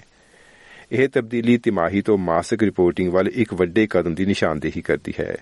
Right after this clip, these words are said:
ਏ ਬੀ ਐਸ ਦੇ ਡਾਕਟਰ ਗਰੂਏਨ ਅਨੁਸਾਰ ਨਵੀਂ ਪ੍ਰਣਾਲੀ ਵਧੇਰੇ ਸਮੇਂ ਸਿਰ ਅਤੇ ਵਿਸਥਾਰਤ ਜਾਣਕਾਰੀ ਮੁਹੱਈਆ ਕਰੇਗੀ, ਜਿਸ ਨਾਲ ਮਹਿੰਗਾਈ ਦੇ ਰੁਝਾਨਾਂ ਵਿੱਚ ਆਉਣ ਵਾਲੇ ਮੋੜਾਂ ਦੀ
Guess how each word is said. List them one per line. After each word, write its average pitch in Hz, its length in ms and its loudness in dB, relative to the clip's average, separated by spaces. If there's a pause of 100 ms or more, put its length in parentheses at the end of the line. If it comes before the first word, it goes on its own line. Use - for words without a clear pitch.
(1120)
ਏ 127 200 4
ਬੀ 117 240 2
ਐਸ 104 160 0
ਦੇ 98 180 4
ਡਾਕਟਰ 95 520 0
ਗਰੂਏਨ 104 500 0 (140)
ਅਨੁਸਾਰ 87 500 0 (300)
ਨਵੀਂ 131 320 2
ਪ੍ਰਣਾਲੀ 95 500 0
ਵਧੇਰੇ 104 440 2
ਸਮੇਂ 85 320 -2
ਸਿਰ 139 280 0 (180)
ਅਤੇ 120 200 2
ਵਿਸਥਾਰਤ 104 640 -2
ਜਾਣਕਾਰੀ 90 440 0
ਮੁਹੱਈਆ 87 380 2
ਕਰੇਗੀ, 76 500 -4 (400)
ਜਿਸ 127 240 -2
ਨਾਲ 73 260 0 (200)
ਮਹਿੰਗਾਈ 101 540 0
ਦੇ 104 200 2
ਰੁਝਾਨਾਂ 90 520 0
ਵਿੱਚ 101 200 0
ਆਉਣ 95 220 0
ਵਾਲੇ 87 280 4
ਮੋੜਾਂ 90 380 2
ਦੀ 113 220 0